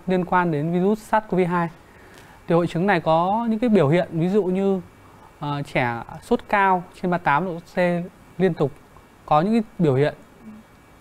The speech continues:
nổi ban, viêm kết mạc, rối loạn tiêu hóa, trẻ mệt, ly bì. Cái hội chứng này thường có thể xảy ra vào tuần thứ hai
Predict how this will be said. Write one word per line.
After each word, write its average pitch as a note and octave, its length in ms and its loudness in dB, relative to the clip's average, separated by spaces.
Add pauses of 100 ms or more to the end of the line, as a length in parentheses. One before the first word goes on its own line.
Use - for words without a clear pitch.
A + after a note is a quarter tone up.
(260)
nổi D3 200 0
ban, F3 340 2 (560)
viêm F#3 160 2
kết G#3+ 240 -2
mạc, D3 160 0 (760)
rối D3 140 2
loạn F3+ 160 0
tiêu F3 160 2
hóa, D#3 300 2 (600)
trẻ C3+ 80 -2
mệt, C3+ 180 2 (460)
ly F3 180 4
bì. D3+ 200 4 (1080)
Cái A#3 100 4
hội G3+ 140 4
chứng F3+ 160 2
này F#3+ 140 4
thường D#3 260 0
có E3 140 0
thể E3+ 140 0
xảy C3 180 -2
ra E3+ 360 2 (220)
vào C#3+ 120 0
tuần C#3 260 -2 (760)
thứ D3+ 100 -4
hai F#3 440 0